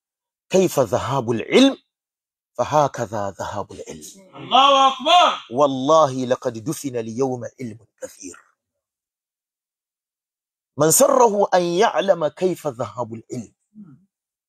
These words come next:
Speaker 1: fa hakadha dhahabul ilm. Wallahi laqad dufina al-yawma ilmun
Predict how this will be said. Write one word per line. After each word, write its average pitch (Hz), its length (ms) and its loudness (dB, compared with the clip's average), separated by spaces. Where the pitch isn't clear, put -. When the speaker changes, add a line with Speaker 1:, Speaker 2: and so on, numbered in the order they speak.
Speaker 1:
fa 123 80 -2
hakadha 113 680 -4
dhahabul 98 480 -6
ilm. 175 240 2
Wallahi 110 760 0
laqad 104 400 -8
dufina 120 320 -4
al-yawma 143 540 0
ilmun 101 320 -12